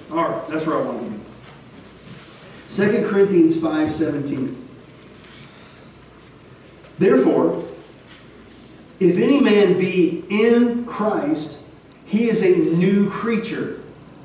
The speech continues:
Old things are passed away. Behold, all things are become new." Here's why I'm saying this is going to stretch you.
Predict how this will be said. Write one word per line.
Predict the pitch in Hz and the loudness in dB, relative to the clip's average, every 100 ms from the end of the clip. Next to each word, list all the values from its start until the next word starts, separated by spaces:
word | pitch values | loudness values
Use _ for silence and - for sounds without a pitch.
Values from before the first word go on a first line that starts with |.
| - - - | -20 -20 -16
Old | 147 170 180 180 | 0 4 4 4
things | 160 160 | 4 4
are | 139 | 0
passed | 131 127 - | -6 -10 -10
away. | 131 131 160 170 | -8 -4 -2 -2
Behold, | 170 170 139 135 143 143 143 | -2 -4 -8 -6 -6 -6 -6
all | 139 143 156 | -6 -4 -4
things | 151 139 131 | -6 -6 -6
are | 131 117 | -6 -8
become | 117 - 123 120 113 | -10 -12 -12 -12 -10
new." | 113 104 - - - - - - - - - - - - | -10 -10 -12 -18 -20 -20 -20 -20 -20 -20 -20 -20 -20 -2
Here's | 156 160 | 2 2
why | 147 143 | 2 -2
I'm | 135 127 | -2 -6
saying | - 131 127 | -6 -6 -6
this | 120 | -6
is | 120 | -8
going | 117 | -8
to | 113 | -8
stretch | - 139 127 | -10 -8 -8
you. | - | -10